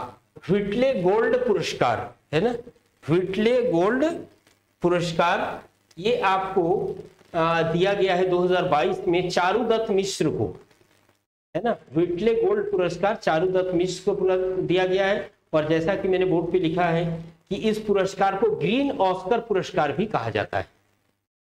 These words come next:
ग्रीन ऑस्कर पुरस्कार। कहने का मतलब पर्यावरण के क्षेत्र में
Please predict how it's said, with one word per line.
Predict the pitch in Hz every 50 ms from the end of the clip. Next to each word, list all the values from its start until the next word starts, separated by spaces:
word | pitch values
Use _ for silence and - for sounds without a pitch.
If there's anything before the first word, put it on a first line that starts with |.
| _ -
ग्रीन | 196 233 240 240 - -
ऑस्कर | 170 156 156 - - - - 226 196
पुरस्कार। | 185 - 175 147 127 - - - 120 107 98 - - -
कहने | 156 165 185 220
का | 214 220 214
मतलब | 196 190 185 - 233 226 - -
पर्यावरण | 165 156 160 185 220 254 262 262 233 233 220
के | 208 214 196
क्षेत्र | 185 - - - - - 151 143
में | 135 135 139 170 190 -